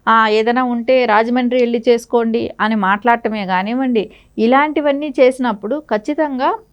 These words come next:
ఆ, ఎందుకంటే తెలంగాణలో ఆయన అంటే జాయింట్ స్టేట్లో, ఉమ్మడి స్టేట్లో ఉన్నప్పుడు హైదరాబాద్ని డెవలప్ చేశారు, తెలంగాణకి ఎన్నో అభివృద్ధి కార్యక్రమాలు తీసుకొచ్చారు అనేది ఒక బ్రాండ్ ఇమేజ్ అనేది ఉంది చంద్రబాబు నాయుడు గారి మీద.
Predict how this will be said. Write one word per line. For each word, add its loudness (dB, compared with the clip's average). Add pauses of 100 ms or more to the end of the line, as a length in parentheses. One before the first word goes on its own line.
ఆ, -8
ఎందుకంటే -2
తెలంగాణలో -4
ఆయన -4
అంటే -4
జాయింట్ -4
స్టేట్లో, -2
ఉమ్మడి -2
స్టేట్లో -4
ఉన్నప్పుడు -4
హైదరాబాద్ని -2
డెవలప్ -2
చేశారు, -2 (360)
తెలంగాణకి -2
ఎన్నో -4
అభివృద్ధి 0
కార్యక్రమాలు -2
తీసుకొచ్చారు -4
అనేది -6
ఒక -4
బ్రాండ్ -2
ఇమేజ్ -2
అనేది -4
ఉంది -2
చంద్రబాబు -2
నాయుడు -2
గారి -2
మీద. -8